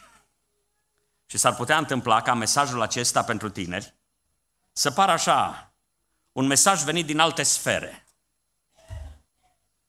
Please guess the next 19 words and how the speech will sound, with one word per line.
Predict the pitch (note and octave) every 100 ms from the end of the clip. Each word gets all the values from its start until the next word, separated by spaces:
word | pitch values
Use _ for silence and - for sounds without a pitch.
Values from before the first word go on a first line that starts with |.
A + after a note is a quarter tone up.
| _ _ _ _ _ _ _ _ _ -
Ascultați-mă | - - C#3 - F#3 A#2+ G2+ F#2+
bine. | A2 C#3 F2+ - - - _ _ _ _ _
Eu | C#3+ F3
personal | D#3 - C#3+ D3+
am | C#3+
fost | B2+ C3+
surprins | - A#2+ - D3 A#2+
cu | - A#2 G2 _ _ _ -
câteva | A#2+ A#2 A2+
luni | G#2+ B2 A2
în | A2
urmă, | B2 A2 G2+ - _ _ _ _ _ _
când | B2+ A2+
cineva | C3 B2 A#2 C3 B2 - _ _ _
a | -
făcut | A#2 B2 C#3+
afirmația | C3 - B2+ A#2 C3 B2+ B2
pe | G#2+
aici, | A#2+ B2+ -